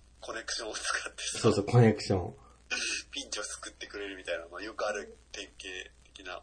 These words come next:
Speaker 2: そうだね。そうね。だからでも、こ-、これが多分、日本のこの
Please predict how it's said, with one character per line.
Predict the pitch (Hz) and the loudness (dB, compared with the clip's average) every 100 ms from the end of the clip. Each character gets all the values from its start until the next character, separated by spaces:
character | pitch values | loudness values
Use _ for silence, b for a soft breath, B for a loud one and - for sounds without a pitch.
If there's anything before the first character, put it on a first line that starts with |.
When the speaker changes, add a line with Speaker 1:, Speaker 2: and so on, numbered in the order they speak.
| - | 4
Speaker 2:
そ | 127 165 | 8 8
う | |
だ | - | 8
ね。 | 107 - - - - - - - - - - B B B B B B B B B B B - - - - - - - - - - - - | 6 2 -2 -10 -20 -20 -20 -20 -20 -20 -20 B B B B B B B B B B B -20 -20 -20 -20 -20 -20 -20 -20 -20 -20 -20 -20
そ | - - 143 104 | -18 -2 4 4
う | |
ね。 | 95 90 98 - - b b b b - - - - - - - - - - | 4 0 -6 -14 -20 b b b b -20 -20 -20 -20 -20 -20 -20 -20 -8 2
だ | |
か | 127 | 4
ら | - | 6
で | |
も、 | 120 - - | 4 2 2
こ-、 | 165 - | 2 4
こ | 170 | 6
れ | 185 | 8
が | 190 | 8
多 | 185 190 | 8 8
分、 | 147 104 92 - - - - - | 8 4 2 -4 -20 -20 -20 -2
日 | 120 120 | 2 6
本 | 127 123 123 | 8 10 10
の | 120 | 8
こ | - | 6
の | 120 113 110 | 6 6 4